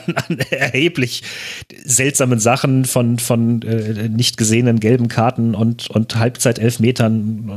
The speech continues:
und so weiter. Ähm, und trotzdem ist eigentlich die Linie, "Naja, aber trotzdem sind wir selbst schuld, äh, und wir müssen halt besser spielen."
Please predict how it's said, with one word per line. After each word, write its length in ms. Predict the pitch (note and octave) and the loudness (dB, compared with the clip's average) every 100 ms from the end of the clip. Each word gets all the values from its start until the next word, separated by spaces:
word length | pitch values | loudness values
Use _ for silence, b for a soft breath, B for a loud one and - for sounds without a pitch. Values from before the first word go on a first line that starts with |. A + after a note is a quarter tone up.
| F#2+ | -8
und 140 | A#2 A#2 | -4 0
so 140 | G#2+ | 2
weiter. 320 | G#2 B2 A2+ B B B B B B B B B B - | 2 2 2 B B B B B B B B B B -2
Ähm, 280 | A2+ A2 A#2 | 0 0 0
und 140 | C3+ - | -4 -2
trotzdem 500 | C#3+ - - D3 C#3+ | 0 0 2 2 0
ist 180 | C#3 | -2
eigentlich 420 | - A#2 D3 D3 - | 0 0 2 2 2
die 80 | |
Linie, 260 | C#3 C3+ C#3 | 2 2 2
"Naja, 240 | A#2+ B2+ | 2 2
aber 180 | C3+ C3 | 2 0
trotzdem 320 | B2 C3+ D3 | 2 0 2
sind 160 | B2+ B2+ | 2 2
wir 100 | B2 | 2
selbst 280 | A#2+ A#2+ - | 2 0 0
schuld, 540 | A#2 A#2 - - - - | 2 2 0 -6 -8 -2
äh, 180 | G#2+ A2 | 0 2
und 180 | G#2+ | 0
wir 80 | A2+ | 0
müssen 220 | G#2+ A#2+ | 0 0
halt 100 | A#2+ | 0
besser 220 | A2+ G#2+ G2+ | 0 -2 -2
spielen." 480 | - G2 G2+ F2+ | -2 0 0 0